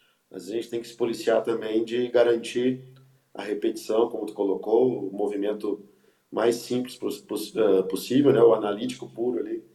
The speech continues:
para os jogadores poderem vivenciar e entender a mecânica do movimento, entenderem, como tu colocou do Pepe aí, né? O que que é uma bola de primeiro, de segundo, de meio de área,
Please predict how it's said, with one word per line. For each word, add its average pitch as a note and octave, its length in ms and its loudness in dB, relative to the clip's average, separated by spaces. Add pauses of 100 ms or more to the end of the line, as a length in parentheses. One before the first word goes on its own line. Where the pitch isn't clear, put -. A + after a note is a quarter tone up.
(540)
para - 140 -10
os G2 100 -6
jogadores G#2 540 0
poderem G#2 340 -4
vivenciar G#2+ 560 -2
e C3 60 4
entender B2+ 400 4
a B2+ 40 0
mecânica A2+ 600 -4 (600)
do G#2 120 -10
movimento, G#2+ 720 -2
entenderem, G#2 560 -4 (140)
como G#2 180 -10
tu - 80 -14
colocou G#2 380 0
do G#2 100 -4
Pepe A2 320 0
aí, G#2 120 2
né? A2+ 160 0 (200)
O - 40 -20
que A#2 120 0
que A2+ 100 -2
é A2+ 40 4
uma A2 160 2
bola A2 340 4 (500)
de G#2 120 -14
primeiro, A#2+ 540 4
de C3 80 -8
segundo, A#2+ 520 -2
de A2+ 140 -10
meio A2+ 320 2
de A2+ 100 -4
área, A#2 400 0